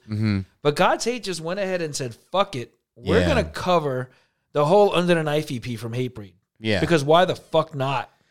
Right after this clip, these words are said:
Speaker 1: I agree. Why the fuck not?
Speaker 2: And I
Speaker 1: Um,
Speaker 2: guess they recorded it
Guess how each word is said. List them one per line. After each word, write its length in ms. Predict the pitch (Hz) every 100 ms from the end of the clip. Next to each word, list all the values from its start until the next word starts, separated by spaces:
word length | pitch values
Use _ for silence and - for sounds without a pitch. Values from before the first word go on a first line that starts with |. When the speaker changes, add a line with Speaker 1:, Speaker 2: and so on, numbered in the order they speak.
| _ _ _ -
Speaker 1:
I 160 | 143
agree. 420 | 143 131 143 107 85 _
Why 260 | 104 120 135
the 120 | 139
fuck 240 | 139 127
not? 340 | 117 107 78 - _ _ _
Speaker 2:
And 180 | 120 120
I 80 | 117
Speaker 1:
Um, 40 | 160
Speaker 2:
guess 120 | 226
they 80 | 233
recorded 460 | 185 202 190 185
it 140 | 175